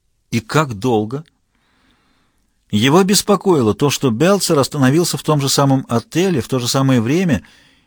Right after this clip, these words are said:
и ничего не сообщил, будто это в порядке вещей.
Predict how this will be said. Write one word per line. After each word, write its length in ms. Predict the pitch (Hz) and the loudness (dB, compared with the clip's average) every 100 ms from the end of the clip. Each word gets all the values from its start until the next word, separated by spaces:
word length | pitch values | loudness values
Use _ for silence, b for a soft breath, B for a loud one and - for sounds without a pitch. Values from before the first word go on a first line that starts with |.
| b b _ - | b b _ 2
и 140 | 120 | 4
ничего 340 | 143 - 156 | 4 4 4
не 100 | 185 | 4
сообщил, 680 | 190 214 208 - 226 202 90 _ _ _ _ _ - | 4 2 2 0 -2 -4 -6 _ _ _ _ _ -8
будто 240 | 117 - | -4 0
это 140 | 139 139 | -2 0
в 40 | |
порядке 360 | 170 170 - 165 | 0 0 0 -4
вещей. 440 | 185 - 110 | -4 -4 -6